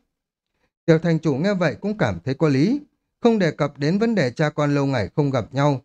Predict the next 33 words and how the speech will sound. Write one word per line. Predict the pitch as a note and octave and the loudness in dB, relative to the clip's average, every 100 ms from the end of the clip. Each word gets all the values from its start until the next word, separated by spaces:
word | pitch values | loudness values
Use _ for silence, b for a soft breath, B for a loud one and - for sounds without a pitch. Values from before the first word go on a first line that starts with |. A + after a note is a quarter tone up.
| - | -2
mừng | C3+ G#2 | 0 0
rỡ | F#2 D3+ | -2 -4
khôn | F#3+ D3 B2+ | 0 0 0
xiết. | - B3 - _ _ _ _ | 0 -2 -2 _ _ _ _
Một | F3 F3 | 0 2
lúc | B3 | 0
sau, | - A3 G#3 G3+ - - | -2 0 0 0 -6 -2
Lâm | G#3+ | 0
Bắc | A3+ A#3+ | 0 -2
Thần | D3+ A2+ | -4 -2
lôi | G#2+ B2+ | 0 0
hai | C3+ B2+ | 0 -2
thiếu | A2 A#2+ | -2 0
nữ, | C3 E3+ B3+ b b - | 0 2 0 b b 0
bộ | D#3+ C#3+ | 0 2
dáng | D3 D3+ G3 | 0 2 0
mới | A#3+ | 0
từ | F#3 | -2
trong | G2+ C#3+ C#3+ | -2 -4 -4
thành | B2 G#2 | -2 -2
cướp | E2 G3+ G#3+ | 0 0 0
dân | C#3 B2+ | -2 0
nữ | B2 F3+ | 0 -2
trắng | G3 D#3 A3+ | 0 0 2
trợn | F3 G#2 | -2 -2
trở | B2+ F#2+ | -4 -2
về, | G2+ G#2+ F#2+ _ _ | 0 0 -2 _ _
mà | D3+ D#3 | 0 2
xông | D#3 A3 G3 | 2 -2 0
vào | B2 | -2
đại | G2 G#2+ | -2 -4
trướng. | G2+ B2 G3+ C#4+ - _ _ _ _ _ _ _ _ | -4 0 0 -2 -8 _ _ _ _ _ _ _ _
"Mau, | C3 C3+ G2+ | 0 2 -2